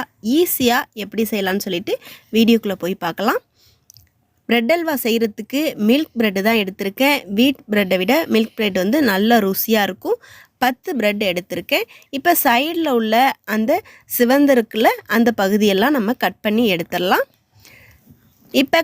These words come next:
கட் பண்ணி எடுத்தாச்சு. இப்ப இந்த பிரெட்டெல்லாம் மிக்ஸி ஜார்ல சேர்த்து அரைச்சு எடுத்துக்கணும். இந்த பிரெட்டை பிச்சு போட்டு மிக்ஸி ஜார்ல சேர்த்து அரைச்சுக்கலாம். மிக்ஸி ஜார்ல சேர்த்து மூடி போட்டு கோர்ஸா அரைச்சு எடுத்துக்கணும்.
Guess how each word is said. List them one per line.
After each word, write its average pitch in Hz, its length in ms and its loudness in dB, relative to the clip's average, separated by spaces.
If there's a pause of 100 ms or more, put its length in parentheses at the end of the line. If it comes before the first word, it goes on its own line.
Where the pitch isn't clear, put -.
கட் 233 240 2
பண்ணி 294 180 0 (100)
எடுத்தாச்சு. 226 520 0 (380)
இப்ப 247 120 0 (100)
இந்த 220 200 0
பிரெட்டெல்லாம் 254 560 0 (200)
மிக்ஸி 302 300 -2
ஜார்ல 233 320 2
சேர்த்து 202 300 -4 (200)
அரைச்சு 208 320 0
எடுத்துக்கணும். 208 540 0 (600)
இந்த 262 180 2
பிரெட்டை 240 260 2 (140)
பிச்சு 254 320 -2
போட்டு 208 240 2 (160)
மிக்ஸி 220 300 0
ஜார்ல 208 260 0 (260)
சேர்த்து 196 280 0 (100)
அரைச்சுக்கலாம். 202 540 -2 (2750)
மிக்ஸி 269 320 0
ஜார்ல 285 300 0
சேர்த்து 240 360 -2
மூடி 262 320 -2
போட்டு 233 240 -4 (180)
கோர்ஸா 311 380 4 (140)
அரைச்சு 202 300 -6
எடுத்துக்கணும். 185 520 -8